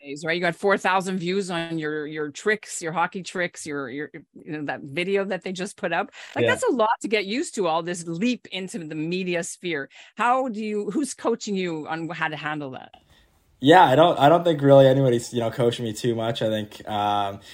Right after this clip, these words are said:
Speaker 2: you know, I've been lucky enough to do a lot of it kind of, uh, this past year, and, uh, I think I'm pretty comfortable now. So, um, you know, the people,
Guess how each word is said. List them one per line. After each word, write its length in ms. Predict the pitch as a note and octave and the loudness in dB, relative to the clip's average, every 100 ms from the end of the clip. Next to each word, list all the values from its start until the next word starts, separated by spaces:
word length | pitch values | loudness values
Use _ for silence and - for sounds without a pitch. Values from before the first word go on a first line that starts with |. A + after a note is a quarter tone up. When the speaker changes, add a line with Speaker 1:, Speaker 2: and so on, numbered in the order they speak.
| - A#2+ | -12 0
Speaker 2:
you 60 | |
know, 100 | A#2+ | 2
I've 240 | A2+ A2+ - - _ _ _ _ _ | 4 2 -4 -20 _ _ _ _ _
been 200 | C3+ C#3+ | 4 8
lucky 260 | D3 C#3+ D3 | 8 8 6
enough 160 | C#3 C3+ | 6 6
to 60 | |
do 80 | C3+ | 6
a 60 | B2+ | 8
lot 240 | B2 B2 | 8 6
of 80 | B2+ | 4
it 140 | B2+ | 2
kind 160 | C3 A#2+ | 2 2
of, 240 | A#2 A2+ | 0 0
uh, 260 | A2+ A2 A2 | -2 -2 -2
this 140 | A2 | -4
past 340 | - B2 A2 - | -2 -2 -2 -2
year, 240 | A2+ A2+ | -2 -2
and, 160 | G#2+ G2+ - - - | -4 -10 -14 -16 -6
uh, 180 | G#2+ G#2 | -2 0
I 100 | A2 | 2
think 140 | A#2 | 0
I'm 80 | A2+ | 0
pretty 240 | B2 A2+ | 2 0
comfortable 400 | G#2+ A2 - A2 | 0 -4 -4 -4
now. 280 | G#2 G#2 G#2 | -2 0 -2
So, 340 | - G#2+ G2 - | -2 -4 -4 -8
um, 300 | G2+ G2 G2+ | -8 -6 -6
you 60 | |
know, 100 | G2+ | -6
the 80 | G2+ | -6
people, 460 | G2 A2 G#2+ G#2 | -6 -6 -4 -4